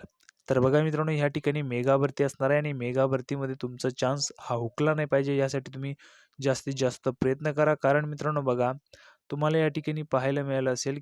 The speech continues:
की जवळजवळ मित्रांनो बघा शासनाकडून कमीत कमी भरती ही निघत असते आणि ह्यावेळेस साडेबारा हजार पदांसाठी या ठिकाणी भरती आहे आणि ह्या भरतीत जर तुम्ही पोलीस झाल तर तुमचं मित्रांनो ते अतिशय उत्तम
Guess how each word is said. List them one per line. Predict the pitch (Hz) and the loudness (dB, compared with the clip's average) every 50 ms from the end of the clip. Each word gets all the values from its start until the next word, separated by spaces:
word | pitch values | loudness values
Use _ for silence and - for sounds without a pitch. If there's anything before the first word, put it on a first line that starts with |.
| - | -6
की | - 160 165 170 - _ - 147 139 | -4 -4 -4 -4 -8 _ -14 -8 -4
जवळजवळ | 127 135 135 147 156 151 156 156 151 | 0 2 2 2 4 4 2 2 2
मित्रांनो | 147 151 147 139 147 147 143 | 0 -2 -4 -4 -4 -4 -2
बघा | 135 131 127 135 135 | -2 0 0 0 0
शासनाकडून | - - 131 127 - - 143 143 143 - 147 143 143 143 143 - | 0 -2 -4 -4 -4 -4 -4 -4 -2 -2 -4 -4 -4 -8 -4 -2
कमीत | - 135 143 151 160 - - - | 0 0 0 -2 -4 -8 -6 -6
कमी | 165 151 151 156 151 - _ _ | -6 -4 -4 -4 -6 -8 _ _
भरती | - 139 135 127 123 - - 151 | -6 -2 -2 -2 -2 -4 -6 -8
ही | 139 127 143 | -6 -6 -6
निघत | 139 131 127 123 123 135 131 - 151 | -6 -6 -6 -4 -4 -6 -6 -6 -10
असते | 135 - - - 131 139 - _ - - - - - | -12 -8 -4 -4 -4 -4 -4 _ -18 -20 -20 -10 -6
आणि | 127 131 135 135 | -4 -4 -2 -2
ह्यावेळेस | 127 131 131 139 139 135 139 135 - - - | 0 0 2 2 2 2 2 0 -2 -6 -12
साडेबारा | - - 135 123 135 131 123 131 120 123 131 | -6 -4 -2 0 0 0 2 2 4 4 2
हजार | 127 131 127 - - - - 135 131 127 - | 0 -2 -6 -12 -12 -8 -6 -6 -6 -2 -2
पदांसाठी | - 131 127 131 127 127 - 123 120 135 131 | 0 0 0 -2 -2 -4 -8 -6 -4 -2 -2
या | 123 | -2
ठिकाणी | 113 120 120 - 123 127 123 | -2 -4 -8 -8 -8 -8 -8
भरती | 117 120 117 117 - 151 | -6 -8 -8 -2 0 2
आहे | 147 143 139 139 - - - _ _ _ | 2 2 0 -2 -6 -16 -20 _ _ _
आणि | - 123 127 127 | -6 -6 -4 -4
ह्या | 120 123 131 | -2 -2 0
भरतीत | 131 127 123 113 - - 139 | 0 0 -2 -2 -2 -6 -4
जर | 131 131 131 123 - | -2 -2 -2 -2 -4
तुम्ही | 123 123 120 120 - | -8 -10 -10 -8 -6
पोलीस | - 120 127 139 139 | -4 -2 -2 -2 -2
झाल | 135 131 123 135 135 | 0 0 0 0 -2
तर | 139 131 123 | -4 -6 -6
तुमचं | - 131 127 - 127 | -8 -10 -8 -8 -8
मित्रांनो | 127 131 123 - 123 123 120 - | -8 -6 -6 -6 -6 -6 -4 -4
ते | - 127 135 - - - _ _ _ _ - | -4 -4 -4 -6 -14 -20 _ _ _ _ -2
अतिशय | 123 131 - - 156 143 - 160 | -2 -2 0 0 -2 0 0 0
उत्तम | 156 - - 135 - _ _ - 143 143 | 0 0 -4 -10 -14 _ _ 0 0 0